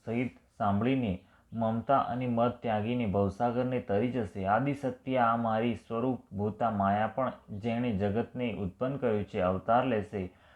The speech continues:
આ રીતે હું તમારી અભિલાષા પૂર્ણ કરીશ. મારું પ્રણ સત્ય છે, સત્ય છે, સત્ય છે."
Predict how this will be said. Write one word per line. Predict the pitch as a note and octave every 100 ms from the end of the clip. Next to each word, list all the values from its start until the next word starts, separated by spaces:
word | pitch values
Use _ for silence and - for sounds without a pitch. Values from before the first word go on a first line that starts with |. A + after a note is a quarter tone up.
| -
આ | C3+
રીતે | C#3+ C#3+ C#3+ C#3 C3 C3
હું | C#3
તમારી | B2 A#2+ A#2+ B2+
અભિલાષા | A2 G2+ G#2+ A2 - B2
પૂર્ણ | - G2 A2 B2+
કરીશ. | A2+ G#2+ G2
મારું | A2+ B2 C#3
પ્રણ | C3+ C3+
સત્ય | - B2 A2+ C#3+ C3+
છે, | A#2 F#2+
સત્ય | A#2 A#2 - C3
છે, | A2 G#2 -
સત્ય | C3+ - C3+ A#2
છે." | G#2